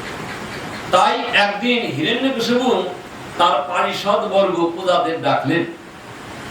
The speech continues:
এই যে আমার পুত্র প্রহ্লাদ যে কৃষ্ণ বলে কাঁদে, এটা তো কুসংস্কার, কিভাবে তাকে সুসংস্কার দেওয়া যায় যাতে ভগবানকে কৃষ্ণকে ভুলে যায়? তখন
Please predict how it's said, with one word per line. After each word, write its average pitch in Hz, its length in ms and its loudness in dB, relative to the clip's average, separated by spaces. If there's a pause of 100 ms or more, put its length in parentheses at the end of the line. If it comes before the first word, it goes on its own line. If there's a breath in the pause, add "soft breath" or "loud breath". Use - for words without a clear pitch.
(120)
এই 240 80 2 (100)
যে 247 80 4 (300)
আমার 277 240 4 (180)
পুত্র 240 320 -6 (920)
প্রহ্লাদ 190 520 4
যে 233 80 0 (140)
কৃষ্ণ - 320 -8 (160)
বলে 160 160 6 (120)
কাঁদে, 180 320 4 (920)
এটা 247 240 4
তো 247 60 4 (180)
কুসংস্কার, - 720 2 (560)
কিভাবে 247 420 4 (100)
তাকে 247 200 -2 (120)
সুসংস্কার 208 800 0 (120)
দেওয়া 180 260 6
যায় - 220 2
যাতে - 180 -4 (140)
ভগবানকে 180 540 2 (100)
কৃষ্ণকে 151 460 -2 (100)
ভুলে 269 280 6
যায়? 220 180 2 (720)
তখন - 280 4